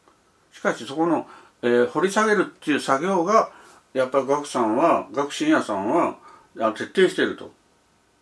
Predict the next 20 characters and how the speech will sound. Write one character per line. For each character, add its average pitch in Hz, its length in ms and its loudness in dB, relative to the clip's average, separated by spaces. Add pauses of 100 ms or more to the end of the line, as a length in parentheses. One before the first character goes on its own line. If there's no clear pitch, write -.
(520)
ま 147 120 -2
あ、 113 580 2
あ、 107 60 2
ガ 160 140 2
ク - 80 -14
信 165 120 -2
也 139 120 2
さ 107 100 -4
ん 101 100 -2
は 101 100 0
芥 151 200 -4
川 160 180 2
賞 143 160 -4
も 120 80 -2
直 127 200 0
木 - 60 -8
賞 135 120 -4
も 117 180 -4
一 120 80 -6
切 135 200 -2